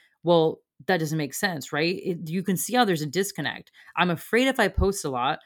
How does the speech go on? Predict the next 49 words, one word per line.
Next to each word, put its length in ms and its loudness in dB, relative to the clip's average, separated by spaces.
people 280 -4
will 100 0
go 140 0
to 60 2
my 140 0
website, 640 -4
and 140 2
I 120 2
feel 280 -2
like 160 0
my 120 0
website, 500 0
I 120 0
don't 140 -2
even 180 -2
really 200 -2
like 240 0
it 100 -2
right 160 -6
now, 280 -2
and 140 -6
it's 200 -6
not 140 -2
that 200 -4
clear 360 0
because 240 -2
I 60 0
haven't 220 -4
updated 460 0
it. 200 -2
So 160 4
then 100 6
it 120 2
just 160 0
creates 240 2
this 160 -4
weird 420 2
cycle 380 0
that 220 0
has 200 -2
no 300 -2
end. 320 -4
I'm 180 2
posting 580 -2
when 120 0
I 100 2
don't 220 -2
wanna 160 -4
post, 560 -2